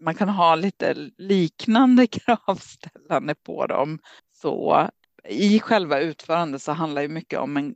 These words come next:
en god kommunikation och en god planering, så för, för att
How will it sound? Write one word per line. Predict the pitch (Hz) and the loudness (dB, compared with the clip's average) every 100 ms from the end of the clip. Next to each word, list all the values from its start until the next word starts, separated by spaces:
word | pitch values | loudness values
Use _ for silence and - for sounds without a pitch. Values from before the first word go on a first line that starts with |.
| - | -8
en | - 160 | -6 -6
god | 151 143 143 - | -6 -6 -10 -10
kommunikation | 156 143 147 151 - 143 151 | -10 -8 -8 -8 -6 -8 -8
och | 156 | -10
en | 151 | -10
god | 135 139 | -12 -12
planering, | - 156 180 202 214 190 160 139 143 | -10 -6 -2 2 4 4 2 0 -6
så | - - 87 160 | -8 -4 0 0
för, | - 143 - - | 0 -4 -4 -8
för | - 165 156 | -2 2 2
att | 156 - | -2 -8